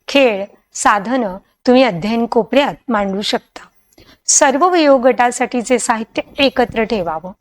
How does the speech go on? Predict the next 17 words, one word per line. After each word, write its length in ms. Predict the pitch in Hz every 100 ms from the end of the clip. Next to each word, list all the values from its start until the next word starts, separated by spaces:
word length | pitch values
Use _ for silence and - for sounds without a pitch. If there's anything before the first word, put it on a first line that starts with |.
| _ _ - _ -
अध्ययन 420 | 226 202 262 269
कोपऱ्यात 420 | 262 240 233 233 247
मांडायच्या 600 | 208 180 190 202 - 254
साधनांची 840 | - 202 180 214 202 185 - 240 311 _ _ -
नियमितपणे 720 | 220 220 233 302 - 247 269
यादी 280 | 262 175 185
करा. 280 | 190 165 165 _ _ _ -
त्याची 260 | 226 - 254
चांगली 440 | 233 180 180 240 254
तयारी 380 | 190 175 165
करा. 300 | 170 180 160 170 _ _ _ _ _ _ _ _
मुलांना 420 | 294 269 247 254 262
खेळायला 460 | 254 202 202 214
सोडल्यावर 560 | 226 262 185 196 240 226 - _ _ -
शिक्षकानं 720 | - 311 - 330 330 330 339
काय 260 | 285 220
करायचं 560 | 220 220 196 202 -